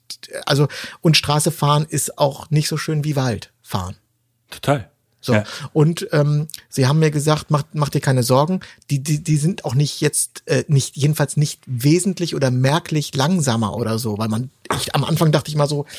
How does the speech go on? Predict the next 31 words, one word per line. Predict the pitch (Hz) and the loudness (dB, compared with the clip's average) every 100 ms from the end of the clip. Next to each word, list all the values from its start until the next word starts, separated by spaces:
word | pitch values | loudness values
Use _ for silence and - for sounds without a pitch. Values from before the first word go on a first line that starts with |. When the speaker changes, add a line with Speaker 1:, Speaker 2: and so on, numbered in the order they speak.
| - | -8
Speaker 1:
„Wenn | 107 | -2
man | 110 | 0
da | 113 | 0
so | 113 | -2
dicke | 120 117 | 0 0
Stollenreifen | - 98 113 143 131 147 143 | -2 0 0 0 2 2 0
drauf | 120 131 139 | 0 0 0
hat, | 127 | -2
das | 113 | 0
kann | - 139 | 2 2
doch | 127 | 2
jetzt | 139 139 | 2 2
mit | 135 | 2
so | - | 2
einem | 131 131 - - - - - | 2 -2 -4 -12 -16 -16 -2
auf | 127 120 - 131 | -2 0 -2 0
sieben | 110 139 151 127 | 2 4 4 4
Bar | 135 143 | 2 2
aufgepumpten | 139 - 135 135 - 113 | -2 -2 -2 -4 -4 -2
Rennradreifen, | 117 190 131 113 113 120 - | 0 0 0 -4 -4 -4 -4
das | 123 - | -4 -4
kann | - 151 | -2 0
doch | 160 | 0
unmöglich | - 175 170 170 165 151 127 | 0 2 4 2 0 -4 0
mithalten.“ | 139 208 - 110 110 160 233 _ _ - | 2 2 0 -2 -2 -4 -6 _ _ -4
Speaker 2:
Mhm. | 101 101 98 | -2 0 0
Speaker 1:
Aber, | 139 139 127 143 | 2 0 0 0
äh, | 127 | 0
weit | 151 - | 0 -2
gefehlt. | - 220 107 - _ _ _ _ - | -2 -2 -4 -10 _ _ _ _ -4
Speaker 2:
Mhm. | 107 123 | 0 0